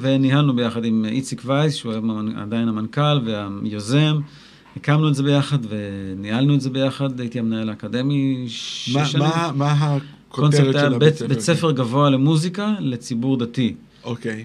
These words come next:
Speaker 1: אה, בעצם זיהינו, עוזיה, שיש איזשהו פער תרבותי שמקשה על, אה, על דתיים, אה, ל-, לרכוש השכלה גבוהה ש-, במוזיקה ברמה גבוהה.
Speaker 2: כן.
Speaker 1: ואז גילינו שזה לא רק פער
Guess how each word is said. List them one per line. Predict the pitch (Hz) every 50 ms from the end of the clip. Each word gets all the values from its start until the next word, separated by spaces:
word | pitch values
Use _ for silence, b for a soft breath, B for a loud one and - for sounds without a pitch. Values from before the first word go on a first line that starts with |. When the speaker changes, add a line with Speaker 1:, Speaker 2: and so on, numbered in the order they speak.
| 110 -
Speaker 1:
אה, | 98 98 98 98 95
בעצם | 104 110 113 117 117 - 120 113 110 107
זיהינו, | 98 107 107 110 113 123 127 123 117 107
עוזיה, | 117 139 135 110 110 107 101 92 90 90
שיש | - - 104 98 92 95 95 95 95 95 95 - - - - - - - - - 120 113 -
איזשהו | 131 117 113 - 117 107
פער | - 127 131 127
תרבותי | 127 - 117 113 104 98 101 101 - - 135 123 107 90
שמקשה | - - 104 95 95 95 - - - - 165 165 160 147 131 120
על, | 113 113 110 110 110
אה, | 107 107 104 104 104 104 104 101 101 107 104 B B B B B - _ _ _ b b b b _ _ _ - -
על | 110 113
דתיים, | 110 117 117 117 - 123 123 135 143 143 139 135 135 - - - - - - _ _ _ - _ - - - - - - - - -
אה, | 113 110 110 110 110 110 110 107
ל-, | 110 107 107 110 110 110 110 107 107 107
לרכוש | 107 98 - 127 117 -
השכלה | 113 - - - 113 110 113 117
גבוהה | 110 107 101 110 110 110
ש-, | 107 - 110
במוזיקה | 110 101 104 101 107 120 120 113 123 117 - - 110 104 98
ברמה | 95 104 101 98 101 107 110 127 135
גבוהה. | 135 113 101 110 113 113 110 110 107 107 - - - - -
Speaker 2:
כן. | - 139 139 135 123 120 113 - - - _ _ _ - _ - - -
Speaker 1:
ואז | 135 143 147 147 139
גילינו | 127 139 135 139 151
שזה | 139 - 120 123
לא | 120 123
רק | 127 123 -
פער | - 120 113 110 107